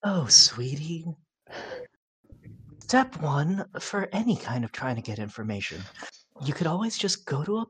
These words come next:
pub, you could try cards, but whatever you do will be just right.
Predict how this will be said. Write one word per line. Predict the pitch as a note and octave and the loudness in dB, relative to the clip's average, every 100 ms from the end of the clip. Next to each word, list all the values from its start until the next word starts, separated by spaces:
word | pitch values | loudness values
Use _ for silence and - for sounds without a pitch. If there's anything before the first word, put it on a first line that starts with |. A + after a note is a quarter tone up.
| - | -6
pub, | - D#3+ B2+ C3 E3 - _ | -4 0 0 0 -4 -10 _
you | G#3+ | -4
could | G#3+ F#3+ | -2 -2
try | - - C#4 G#3+ - - - - - - - _ | -6 -4 0 0 0 -6 -14 -12 -16 -16 -20 _
cards, | G2 G#2 - - - _ - | -10 -8 -10 -16 -20 _ -4
but | - F#3 | 0 2
whatever | G3+ G3 E3+ | 2 0 0
you | B2 A2 | -2 -6
do | G#2 G2+ F#2+ | -6 -6 -6
will | G#2 | -8
be | A2+ A#2 | -10 -10
just | - - G3 A#2+ - - | -10 -6 -4 -4 -6 -8
right. | F#2 F#2+ - - | -8 -10 -12 -20